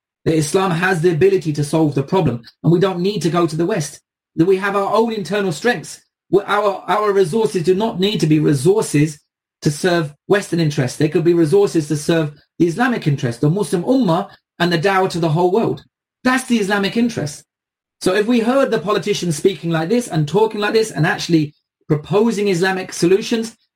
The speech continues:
you would find all of the, all of the Muslim Ummah would come running towards them. But that is, those, such people are the targets of the current regimes.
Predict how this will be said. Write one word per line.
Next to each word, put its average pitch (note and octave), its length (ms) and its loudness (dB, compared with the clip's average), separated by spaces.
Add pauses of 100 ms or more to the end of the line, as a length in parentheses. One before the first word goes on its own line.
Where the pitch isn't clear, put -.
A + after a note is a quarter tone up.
(120)
you F3 100 2
would G3 120 2
find F3+ 240 0
all G3 260 2
of E3+ 80 0
the, D#3 200 -6
all G3+ 200 2
of E3+ 80 -2
the F#3 100 0
Muslim D#3+ 280 -4
Ummah F#3 240 0
would D3 80 -2
come D#3+ 180 0
running F3 240 0
towards E3 320 0
them. A#2 240 -6 (500)
But E3 200 0
that G#3+ 160 2
is, F3+ 160 0
those, A3 360 0
such - 300 -2
people D3+ 440 0 (260)
are D3+ 100 0
the D#3 80 -4
targets D#3+ 500 -2
of C#3 100 -2
the C3+ 100 -2
current D#3 260 -2
regimes. C#3 480 -2